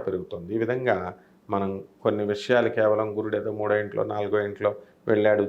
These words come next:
దాన్ని బట్టి క్యాలిక్యులేషన్లు కాదు. అవి రజతమూర్తుల, సువర్ణమూర్తుల, ఆ, లోహమూర్తుల, మళ్ళీ ఇలాంటివి అనేకమైనటువంటి ఫ్యాక్టర్స్‌ను మనం కన్సిడర్ చేసి ఏ రాశులు బాగున్నాయి, ఏ రాశులు బాలేదు,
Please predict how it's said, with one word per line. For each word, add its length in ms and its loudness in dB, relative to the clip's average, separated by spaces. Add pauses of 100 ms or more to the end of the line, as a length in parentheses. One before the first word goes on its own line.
దాన్ని 280 2
బట్టి 280 0
క్యాలిక్యులేషన్లు 560 -4
కాదు. 260 0 (640)
అవి 140 0
రజతమూర్తుల, 840 2
సువర్ణమూర్తుల, 640 -2 (520)
ఆ, 80 0
లోహమూర్తుల, 880 4 (340)
మళ్ళీ 340 2
ఇలాంటివి 400 4
అనేకమైనటువంటి 840 4
ఫ్యాక్టర్స్‌ను 680 -2
మనం 220 -4 (360)
కన్సిడర్ 460 4
చేసి 480 -2 (320)
ఏ 200 6
రాశులు 380 4
బాగున్నాయి, 580 2 (160)
ఏ 40 0
రాశులు 400 0
బాలేదు, 680 -4